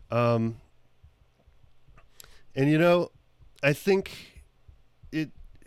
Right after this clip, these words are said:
y-, you can't see friends. Uh, we, I've had little social distanced, uh, uh, hangouts in my yard where everybody kinda sits a-, apart from each other and just, uh, there, you know, three or four people hang out.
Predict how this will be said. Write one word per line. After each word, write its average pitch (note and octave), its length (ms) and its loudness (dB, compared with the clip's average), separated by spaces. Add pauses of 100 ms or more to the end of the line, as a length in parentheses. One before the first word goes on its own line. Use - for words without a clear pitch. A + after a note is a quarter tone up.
(800)
y-, A#2 180 -14
you D3 220 -4
can't E3+ 320 -2
see C3 200 -4
friends. A#2 540 -4
Uh, A2 420 -2 (500)
we, C3 160 -4
I've C3+ 200 -2
had B2+ 340 0
little A#2+ 240 -2
social A#2+ 500 -4
distanced, A2 880 -6
uh, - 20 -14
uh, G#2 540 -4
hangouts G#2+ 460 -4
in G2+ 100 -4
my G2 120 -4
yard G#2 440 -4
where F#2+ 140 -6
everybody G2 480 -8
kinda G2+ 280 -10
sits - 380 -10 (520)
a-, - 100 -20 (140)
apart A2 400 -2
from A2+ 200 -2
each A#2 220 -2
other G#2+ 320 2
and G#2+ 300 -6
just, G#2+ 260 -6
uh, G#2+ 160 -4
there, G2+ 240 -6
you G2+ 140 -6
know, F#2+ 220 -6 (680)
three G#2+ 240 -4
or G2+ 80 -2
four G#2+ 240 -2
people G#2+ 460 -2
hang G#2 240 -2
out. G#2 240 -2